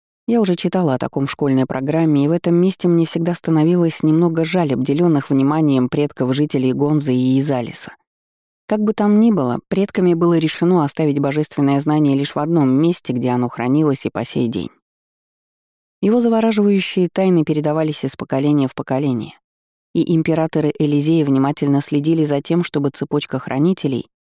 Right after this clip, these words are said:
ни в коем случае не прерывалась. К тому же перед тем, как вернуться в божественные миры, драконьи предки передали своим детям немыслимой силы артефакт,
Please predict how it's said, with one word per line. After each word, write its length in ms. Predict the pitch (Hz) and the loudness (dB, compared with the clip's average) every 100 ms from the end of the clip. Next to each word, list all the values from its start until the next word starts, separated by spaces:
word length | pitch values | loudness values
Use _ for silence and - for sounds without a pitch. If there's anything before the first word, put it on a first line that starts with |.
| _ - | _ -2
ни 120 | 160 | -2
в 80 | 147 | 0
коем 300 | - 139 160 | 0 0 0
случае 400 | - 143 - 143 | 0 -2 0 0
не 160 | 147 147 | 2 0
прерывалась. 720 | 165 175 185 143 - - - _ _ _ _ _ _ _ _ _ _ _ | 0 2 0 -2 -6 -16 -20 _ _ _ _ _ _ _ _ _ _ _
К 80 | - | -2
тому 200 | 247 285 | 2 4
же 120 | 240 | 2
перед 240 | 185 185 | 0 0
тем, 240 | - 226 220 | 0 0 2
как 180 | 170 160 | 0 0
вернуться 540 | 156 165 185 - 160 | 0 2 0 0 -2
в 40 | |
божественные 640 | 135 139 160 - 156 151 147 | -2 -2 -2 0 2 4 4
миры, 400 | 156 165 196 202 _ _ _ _ | 2 2 0 -2 _ _ _ _
драконьи 460 | 143 127 143 139 135 | -4 -2 0 0 2
предки 380 | 147 156 - 143 | 0 -2 -2 -2
передали 420 | 127 131 156 165 | 0 0 0 -2
своим 340 | - 143 131 | -2 0 2
детям 320 | 139 156 151 139 | 2 0 2 2
немыслимой 580 | 139 151 - 156 147 | 2 0 0 0 0
силы 320 | 139 - 160 147 | 0 0 0 0
артефакт, 640 | 160 156 - 117 - | -2 -6 -6 -10 -10